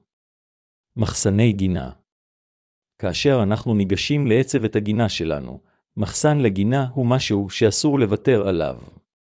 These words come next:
המחסן מאפשר לנו ליהנות מחלל אחסון נוסף בגינה, וכנראה שגם יהפוך את הגינה שלנו להיות מסודרת יותר. אז עוד לפני שמגיעים לדברים אחרים בגינה,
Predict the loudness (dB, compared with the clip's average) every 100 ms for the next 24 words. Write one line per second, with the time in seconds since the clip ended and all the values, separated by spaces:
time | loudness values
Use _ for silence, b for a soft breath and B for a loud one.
0 | _ _ _ _ _ _ -6 -6 -4 0
1 | 0 2 0 0 0 2 4 4 2 2
2 | 0 -2 -4 -2 2 2 0 -4 -2 0
3 | 0 0 0 0 0 0 0 0 0 -2
4 | -2 -2 0 0 -2 0 -2 0 0 2
5 | -2 2 0 2 -2 0 0 0 -2 0
6 | 2 2 2 2 2 2 -2 -2 0 2
7 | 2 0 -4 -4 -6 -6 -10 -20 _ _
8 | _ _ _ _ _ _ _ -2 0 2
9 | 2 2 -2 0 0 0 -2 -2 -2 -2
10 | 0 -2 -2 -2 -2 -2 -2 -2 0 0
11 | 0 0 0 -4